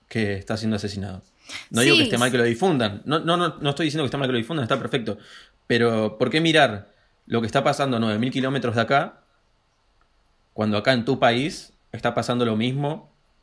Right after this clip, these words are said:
Speaker 1: que allá?
Speaker 2: A la persona que tenés al lado, básicamente. Nosotros vivimos en, en el conurbano y se ve mucha gente de este estilo. Y la verdad que, eh, hay, en la sociedad argentina hay, si, eh,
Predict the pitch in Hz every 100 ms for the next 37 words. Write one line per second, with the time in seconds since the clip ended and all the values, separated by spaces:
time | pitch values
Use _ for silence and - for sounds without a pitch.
0 | _ _ _ - - _ _ _ - 107
1 | 104 104 - 240 220 226 247 226 214 220
2 | 220 214 233 247 214 196 196 196 196 226
3 | 202 175 202 208 190 202 214 202 - 175
4 | 170 - - 165 160 170 170 175 208 226
5 | 196 165 - 175 202 214 208 208 196 165
6 | 202 190 180 170 170 170 - 208 233 208
7 | - - - 156 196 180 170 190 214 214
8 | 190 - 175 170 165 - 190 202 - 180
9 | 170 165 170 180 196 202 190 196 208 180
10 | 156 175 185 165 - 185 170 165